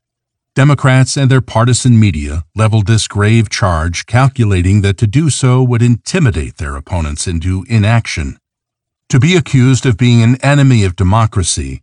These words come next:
and a traitor to your country is obviously a damaging accusation for anyone with political ambitions, particularly with a media that functions as an echo chamber for such charges.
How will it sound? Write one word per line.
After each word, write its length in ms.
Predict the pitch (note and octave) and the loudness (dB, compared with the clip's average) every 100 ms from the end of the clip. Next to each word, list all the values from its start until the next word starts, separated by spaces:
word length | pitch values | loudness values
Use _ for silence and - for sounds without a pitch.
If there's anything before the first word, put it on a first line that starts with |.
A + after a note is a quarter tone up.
| - | -4
and 120 | A#2+ | 0
a 60 | A2 | 0
traitor 560 | - - E3+ C#3 G2 D#2+ | -2 -2 0 2 0 -2
to 140 | A2 | -2
your 180 | F#2 E2 | -2 -2
country 600 | - C#3 A2+ - B1+ - - | -2 -2 -2 -4 -8 -12 -10
is 140 | F#2+ - | -8 -2
obviously 580 | C3 A2+ G#2 - A2+ G#2 | 0 2 0 2 0 2
a 80 | |
damaging 680 | G2+ G2 G2+ G2+ F#2 G2+ F#2 | 0 0 0 2 2 0 0
accusation 720 | D#2 D#2 E2+ D2+ F2+ F2 G2 | 0 -4 -6 -4 -4 -2 -4
for 240 | F2 G#2 - | -4 -4 -2
anyone 580 | C#3 C#3+ F#2+ C2+ A1+ A#1+ | 0 2 2 -2 -10 -10
with 220 | D#2+ - | -10 -10
political 460 | - F#2+ E2 F2 D#2 | -6 -4 -4 -4 -6
ambitions, 600 | C#2+ D2+ B2 - B1 - _ _ - | -4 -2 -2 -2 -6 -10 _ _ -6
particularly 640 | B2 G3 - B2+ A2 C3 | -2 -2 0 2 2 2
with 160 | A#2 A#2 | 2 2
a 60 | |
media 400 | A2+ D3 B2 A2+ | 4 4 2 2
that 160 | A#2 A2+ | 0 -2
functions 560 | B2 A#2+ - B2 A#2 | 0 0 2 0 2
as 220 | A#2 A2 A2 | 0 0 0
an 200 | A2+ - | 0 -2
echo 360 | E3 D3 G2+ D2+ | -4 0 0 -2
chamber 520 | - G#2 D2+ B1+ A1+ | -2 0 0 -6 -12
for 240 | - F2+ C#2 | -10 -8 -6
such 400 | - D2+ - - | -4 -6 -8 -8
charges. 580 | - E2+ C2+ A#1+ A#1 | -4 -4 -4 -8 -14